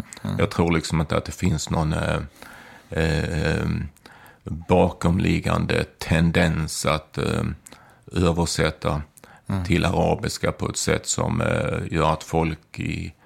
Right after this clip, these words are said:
Speaker 2: islamister hatar U S A ännu mer.
Speaker 1: Mm.
Speaker 2: Eh, alltså, det, detta var väldigt, väldigt klantigt.
Speaker 1: Mm.
Speaker 2: Men, eh,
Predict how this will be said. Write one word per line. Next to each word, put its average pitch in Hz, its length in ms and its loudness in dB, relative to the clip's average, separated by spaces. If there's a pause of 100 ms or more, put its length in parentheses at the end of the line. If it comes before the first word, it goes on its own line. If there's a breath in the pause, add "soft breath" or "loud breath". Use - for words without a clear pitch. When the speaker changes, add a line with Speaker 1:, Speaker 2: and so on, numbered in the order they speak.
(220 soft breath)
Speaker 2:
islamister 82 760 0
hatar 82 420 0
U 82 100 0
S - 160 -4
A 82 80 2
ännu 82 200 0
mer. 82 220 -2 (480 loud breath)
Speaker 1:
Mm. 87 360 4
Speaker 2:
Eh, - 200 0
alltså, 85 440 4
det, - 380 0
detta 90 280 2
var 87 120 2
väldigt, 85 340 2
väldigt 85 300 2
klantigt. - 840 -4
Speaker 1:
Mm. 98 180 -2 (140)
Speaker 2:
Men, 82 280 4
eh, 80 340 2